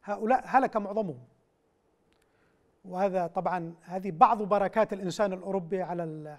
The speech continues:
على البشرية. يعني إحنا دائمًا نشوف الجانب المشرق من الحياة الأوروبيين اللي هو العلم والتقدم التكنولوجي، لكن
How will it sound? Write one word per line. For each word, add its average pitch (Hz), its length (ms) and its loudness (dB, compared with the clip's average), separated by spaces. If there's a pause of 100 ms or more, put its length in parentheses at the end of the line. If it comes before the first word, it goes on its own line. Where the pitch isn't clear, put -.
على 185 120 -4
البشرية. 170 560 -2
يعني 135 260 -18
إحنا 165 340 -8 (380)
دائمًا 196 320 0
نشوف 185 460 -6 (520)
الجانب 170 500 -2
المشرق 185 460 -4
من 175 120 -8
الحياة 175 460 -4
الأوروبيين 180 560 -6
اللي 160 140 -8
هو 175 100 -2
العلم 175 360 -2
والتقدم 170 640 -6
التكنولوجي، 160 800 -6
لكن 170 360 -8